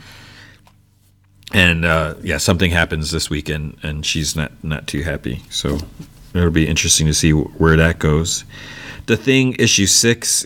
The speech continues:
this has been s-, weird. I don't know if this is the, the last issue, if it was meant to be the, the last issue,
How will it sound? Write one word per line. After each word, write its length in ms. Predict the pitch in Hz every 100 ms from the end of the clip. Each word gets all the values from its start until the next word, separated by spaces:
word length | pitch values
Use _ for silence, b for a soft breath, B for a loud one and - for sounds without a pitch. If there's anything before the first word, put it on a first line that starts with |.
| -
this 320 | 104 101 131
has 180 | 147 127
been 680 | - - - 107 107 107 98
s-, 280 | 92 - - - - _ -
weird. 640 | 104 101 98 95 101 - - _ _
I 80 | 110
don't 80 | 139
know 80 | 131
if 80 |
this 180 | - 113
is 200 | 113 95
the, 320 | 92 85 82 76 b b b b _
the 140 | 90 92
last 420 | 90 92 90 -
issue, 520 | 101 104 135 127 151 151
if 160 | - 87
it 60 | 87
was 160 | 78
meant 200 | 82 95
to 60 | 90
be 120 | 95
the, 100 | 92
the 180 | 92 85
last 280 | 95 95 95
issue, 420 | 95 101 101